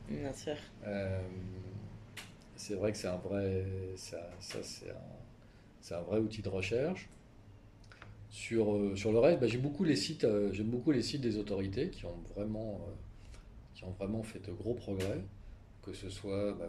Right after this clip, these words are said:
Speaker 2: vous avez l'autorité de la concurrence, euh, l'A M F, je citais tout à l'heure, euh, tout ce qui est haute autorité de la transparence de la vie publique. Enfin, vous avez quand même des sites qui sont des sites des min-, du ministère de l'économie aussi, qui est très bien fait.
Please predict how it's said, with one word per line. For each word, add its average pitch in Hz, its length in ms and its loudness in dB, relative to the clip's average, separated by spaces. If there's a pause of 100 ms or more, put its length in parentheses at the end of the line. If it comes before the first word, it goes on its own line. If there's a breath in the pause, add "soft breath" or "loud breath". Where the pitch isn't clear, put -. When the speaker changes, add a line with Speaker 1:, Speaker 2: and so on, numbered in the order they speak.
Speaker 2:
vous 85 80 -10
avez 87 100 -6
l'autorité 90 380 -6
de - 60 -8
la 85 60 -4
concurrence, 104 920 -4 (720 soft breath)
euh, 92 580 -4 (840)
l'A 90 140 -6
M 117 480 0
F, - 220 -10
je - 80 -10
citais - 220 -12 (260)
tout - 180 -10
à 95 40 -6
l'heure, 120 420 0 (960 soft breath)
euh, 95 160 -10
tout - 100 -16
ce - 80 -14
qui 95 200 -6
est 92 60 -2
haute 90 200 -6
autorité 95 340 -2
de 98 60 0
la 95 80 -2
transparence 95 500 -4
de 95 60 -4
la 90 40 -4
vie 92 120 -12
publique. 107 360 -4
Enfin, 98 160 -6
vous 95 160 -6
avez 98 140 -2
quand 120 160 2
même 135 240 0 (720)
des 104 140 0
sites 151 320 -2
qui 98 120 -10
sont 110 300 -4 (140)
des 95 80 -10
sites 98 200 -8
des 98 80 -2
min-, 95 220 2
du 95 120 -10
ministère 98 320 -2
de 101 60 0
l'économie 101 360 -2
aussi, - 260 -8
qui - 60 -8
est - 40 -6
très - 160 -14
bien 95 140 -12
fait. 151 260 -6